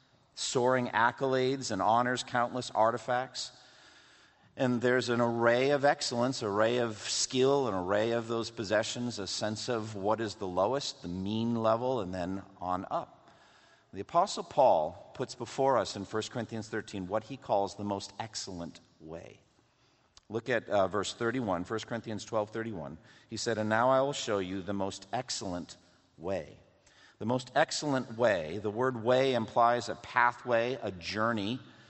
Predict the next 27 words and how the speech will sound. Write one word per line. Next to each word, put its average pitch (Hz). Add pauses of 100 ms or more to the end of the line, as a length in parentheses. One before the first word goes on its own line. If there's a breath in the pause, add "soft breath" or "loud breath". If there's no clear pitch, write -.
(140 loud breath)
uh, 98
a 98
destination. 120 (440 loud breath)
Brings 110
my 120
mind 127
immediately 117
to 104
John 107
fourteen 110
six, 135
where 110
Jesus 104
said, 107
"I 117
am 131
the 113
way 123 (340 loud breath)
and 113
the 107
truth 135
and 117
the 107
life. 123
No 127
one 123
comes 139